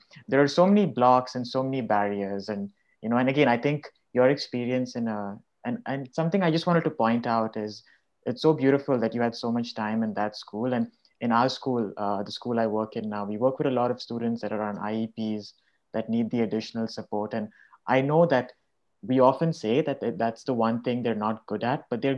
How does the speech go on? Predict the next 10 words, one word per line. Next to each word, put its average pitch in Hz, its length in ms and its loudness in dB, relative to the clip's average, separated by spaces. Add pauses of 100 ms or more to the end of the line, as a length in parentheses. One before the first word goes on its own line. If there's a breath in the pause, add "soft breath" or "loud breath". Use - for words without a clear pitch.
good 143 80 4
at 151 140 0
so 135 260 0
many 135 240 -2
different 123 400 -4
other 113 240 -2
things, 110 420 -4
you 208 80 -4
know, 117 80 0
and 123 200 -4